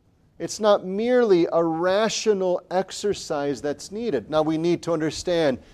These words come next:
here's the subject, here's the predicate, here's the noun, here's the verb, here's the adjective, and how they relate. Now, it's not that we have to map out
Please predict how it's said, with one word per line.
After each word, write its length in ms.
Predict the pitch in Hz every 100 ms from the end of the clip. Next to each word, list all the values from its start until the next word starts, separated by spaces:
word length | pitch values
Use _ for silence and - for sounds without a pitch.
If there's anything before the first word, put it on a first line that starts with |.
| -
here's 280 | - 139 113
the 100 | 139
subject, 640 | - 196 180 135 139 110
here's 240 | - 131 107
the 80 | 147
predicate, 760 | - 165 165 165 - 120 - - _
here's 300 | - 139 117
the 120 | 156
noun, 480 | 160 185 196 160 127
here's 320 | 101 143 -
the 100 | 160
verb, 460 | 147 180 180 156 107
here's 240 | 123 107
the 160 | 139 147
adjective, 560 | 175 160 170 - 123
and 100 | 135
how 180 | 131 156
they 140 | 160 165
relate. 640 | 185 208 226 135 - - _ _ _ _ _ -
Now, 60 |
it's 160 | 175 -
not 160 | 185 165
that 80 |
we 120 | 147 139
have 120 | -
to 300 | 127 117 110 - _ _ _ _ _ - -
map 420 | 127 147 151 151
out 400 | 123 151 175